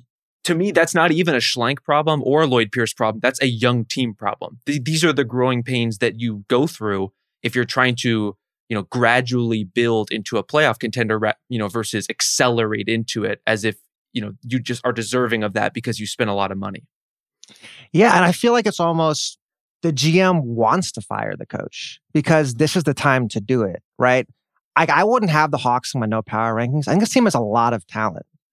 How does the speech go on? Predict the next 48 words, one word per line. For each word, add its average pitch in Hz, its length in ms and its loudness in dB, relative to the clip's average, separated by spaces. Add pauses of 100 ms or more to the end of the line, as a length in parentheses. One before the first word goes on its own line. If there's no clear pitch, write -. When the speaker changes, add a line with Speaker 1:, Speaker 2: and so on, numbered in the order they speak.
(120)
Speaker 2:
So, 170 240 2
like, 165 100 2
if 165 160 -2
you 175 60 2
look 196 100 2
at 214 100 0
the 170 80 2
numbers, 131 600 0
when 127 180 0
Capela, 175 600 0
Collins, 135 600 0
Young, 120 240 0
and 110 80 -2
Hunter 110 380 -2
have 101 160 -4
played 101 320 -2
together, 95 500 -4 (340)
they're 151 120 4
plus - 400 2
thirteen 156 400 -2
in 117 80 0
two - 160 -2
hundred 110 260 0
minutes. - 480 -4 (380)
This 165 160 6
is - 60 2
a 269 60 4
team 220 240 4
with 180 120 2
a 135 60 0
lot 107 340 2
of 127 100 -2
young 135 220 0
talent. 127 500 -2 (220)
That 147 80 0
doesn't 175 180 4
even 165 100 4
count 151 280 0
Cam 135 340 0
Reddish 123 320 0
and 113 100 -4
Kevin 120 280 -2
Huerter, 113 240 0
who 120 80 0
both 117 200 -2
had 110 200 0
some 98 120 -8
flashes. 104 720 -2